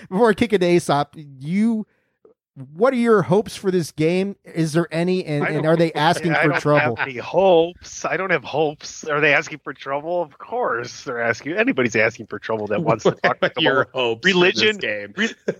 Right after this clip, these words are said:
Speaker 2: religion. What are your hopes for this game? Well, let me tell you.
Speaker 3: <laughs>
Speaker 2: Sit back and open up. A, no, I mean, religion and politics, right? You're always gonna have, uh, you know, some kind of, uh,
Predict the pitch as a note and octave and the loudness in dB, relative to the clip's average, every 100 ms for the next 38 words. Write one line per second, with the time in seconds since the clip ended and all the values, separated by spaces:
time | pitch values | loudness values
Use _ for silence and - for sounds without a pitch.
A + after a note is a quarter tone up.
0 | - F#3+ F#3+ G#3+ F#3+ F#3+ E3+ C#3+ D3 - | -6 0 0 0 -2 -2 0 -2 -4 -6
1 | C#3 C3 - A#2+ A#2 A2+ F#3 A#3 F#3+ D#3+ | -8 -8 -10 -10 -10 -4 0 2 2 0
2 | C3+ A#2+ A#2+ F#3+ C#3 F#3 A#2+ E3 - - | -2 -4 -2 -2 -2 -4 -2 -4 -4 -6
3 | - - _ _ E3 - - A#2 A#2 C3 | -6 -12 _ _ -18 -18 -14 -6 -2 -2
4 | C3 G#2 F#2 - A#2 B2 B2 A#2+ - - | -4 -14 -20 -20 -20 -16 -14 -14 -14 -2
5 | G3+ F3+ D3 F#3+ A3 G#3 - _ _ _ | 4 4 4 2 0 -4 -8 _ _ _
6 | - G3 A3+ C4+ A3 A3+ G#3 A3+ A3 F3 | -12 -6 -4 -2 -4 -2 2 4 4 0
7 | C3+ - C#3+ D3+ D3 D#3+ D#3 D3 D3+ B2+ | -6 -4 -6 -4 -2 -2 -2 -4 -8 -4
8 | C3 A#2+ A#2+ A2+ G2+ _ B2 G2+ G2 _ | -4 2 4 4 0 _ -8 -8 -8 _
9 | B2 G2+ F#2+ - G#2+ A#2 G#2+ G2 - G2+ | -10 -8 -8 -10 -6 -2 -2 -2 0 4
10 | G2+ | 4